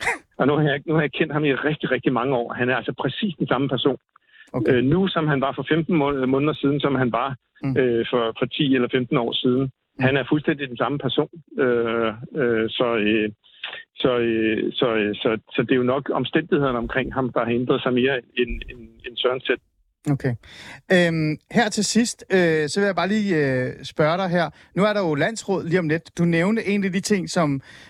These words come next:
Speaker 1: nok kommer til at knage lidt. Det er jo det her Pernille Weiss, øh, spidskandidatproblematik. Øh, Pernille Weiss, som er nuværende europaparlamentsmedlem for Konservative Folkeparti, har jo besluttet sig for at genopstille, selvom hun ikke bliver peget
Speaker 2: Mm.
Speaker 1: på. Øh, nu spørger du lidt, øh, ledende, Michael, men alligevel,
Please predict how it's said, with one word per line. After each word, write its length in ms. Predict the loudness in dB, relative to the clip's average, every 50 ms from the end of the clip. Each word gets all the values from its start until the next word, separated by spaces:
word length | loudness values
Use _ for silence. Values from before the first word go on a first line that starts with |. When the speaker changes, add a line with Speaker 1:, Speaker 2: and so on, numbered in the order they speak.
| -20 _ -2
Speaker 1:
nok 180 | 0 0 0 2
kommer 200 | 0 0 0 0
til 160 | 2 2 0
at 120 | 0 0 0
knage 300 | 0 2 2 2 2 2
lidt. 340 | 2 0 0 -2 -6 0
Det 120 | 2 2 2
er 60 | 2
jo 60 | 0
det 120 | 0 0 0
her 140 | 0 0 -2 -2
Pernille 360 | -2 0 0 0 2 0 0 0
Weiss, 540 | 0 0 0 0 -2 -2 -4 -8 -10 -14 _ -20 -20 -20 -12 -2 0
øh, 240 | 2 2 2 0 -2
spidskandidatproblematik. 1700 | -2 0 0 0 0 -2 -2 -2 -2 -2 -2 -2 0 0 0 0 -4 -8 -14 -6 -6 -4 -2 0 0 0 0 0 0 -2 -2 -2 -2 -2
Øh, 140 | -2 0
Pernille 280 | 0 0 0 0 2 2
Weiss, 220 | 2 0 0 -2
som 140 | -2 -4 -2
er 200 | 0 0 0 0 -2 -8 -16 -20 -20 _ 0
nuværende 440 | 2 2 2 4 0 0 -2 -4 -4 -4
europaparlamentsmedlem 800 | -6 -6 -2 -2 0 2 2 0 0 0 -4 -2 -2 -2 -2 -2
for 100 | -4 -6
Konservative 400 | -10 -6 -2 -2 -2 -2 -2 -2 0
Folkeparti, 400 | 0 0 0 0 -2 -4 -2 -2
har 140 | 0 0 0
jo 60 | 0
besluttet 320 | -2 -6 -4 -4 -4 -4
sig 80 | -2 -4
for 60 | -4
at 60 | -2
genopstille, 480 | 0 0 0 0 0 -2 -4 -4 -4 -2
selvom 240 | -4 -2 0 0 0
hun 140 | 0 0
ikke 140 | 0 -2 -4 _ -20 -20 -20 -6
bliver 140 | -2 -2 -2
peget 320 | 0 0 0 0 2 0 0
Speaker 2:
Mm. 40 |
Speaker 1:
på. 180 | 0 -2 -2 -2 -8 -18 -20 -20 -18 -2 2 2
Øh, 260 | 4 4 2 0 0
nu 120 | 0 0
spørger 260 | 0 2 0 0 0
du 80 | 0 0 2
lidt, 200 | 0 0 0 0
øh, 120 | 0 2 2
ledende, 300 | 2 2 2 2 0 0
Michael, 400 | -2 -2 0 0 0 0 0 -2
men 200 | -2 -2 0 0
alligevel, 400 | 0 2 2 2 2 2 0 -2